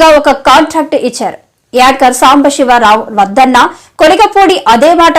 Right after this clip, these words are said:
మూడు సార్లు అన్నారు. సాంబశివరావు కొలికపూడి ముందే కుమ్మక్కై ఇలా మాట్లాడారు. అతని వ్యాఖ్యల వల్ల వేరే వాళ్ళు ఇన్స్పైర్ అయ్యే అవకాశం ఉంది. ఆ టీవీ ఛానల్లో వచ్చేది కాబట్టి ఛానల్ ఎండీకి ఈ కుట్రలో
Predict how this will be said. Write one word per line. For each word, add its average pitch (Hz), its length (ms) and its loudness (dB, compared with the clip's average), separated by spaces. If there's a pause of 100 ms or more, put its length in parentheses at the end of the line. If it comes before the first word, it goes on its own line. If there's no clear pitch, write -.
(160)
మూడు 277 260 2
సార్లు 320 340 2
అన్నారు. 269 260 2 (480)
సాంబశివరావు 277 640 0 (100)
కొలికపూడి 240 500 0 (100)
ముందే 226 280 0 (420)
కుమ్మక్కై 330 480 2 (220)
ఇలా 269 160 2 (100)
మాట్లాడారు. 262 420 -2 (380)
అతని 311 240 0 (100)
వ్యాఖ్యల 302 440 2
వల్ల 359 120 2 (220)
వేరే 320 320 4
వాళ్ళు 349 220 2 (200)
ఇన్స్పైర్ 330 380 0
అయ్యే 269 260 0
అవకాశం 277 480 -2
ఉంది. 165 140 -10 (440)
ఆ 269 40 4 (100)
టీవీ 285 320 0
ఛానల్లో 254 460 0
వచ్చేది 277 420 -2
కాబట్టి 294 340 2 (460)
ఛానల్ 359 340 2 (160)
ఎండీకి 349 400 0 (360)
ఈ - 20 4 (120)
కుట్రలో 302 340 2